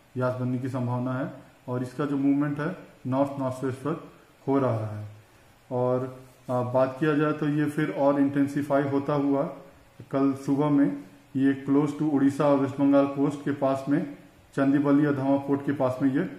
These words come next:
पहुंच जाएगा और इसका likely chances है कि ये, आ, North उड़ीसा और West Bengal coast between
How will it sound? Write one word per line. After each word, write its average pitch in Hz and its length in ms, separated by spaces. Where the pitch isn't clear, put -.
पहुंच 127 180
जाएगा 120 460
और 127 380
इसका 139 580
likely 131 340
chances 147 480
है 147 100
कि 147 180
ये, 143 60
आ, 131 160
North 139 340
उड़ीसा 147 280
और 143 80
West 139 200
Bengal 143 300
coast 143 420
between 143 300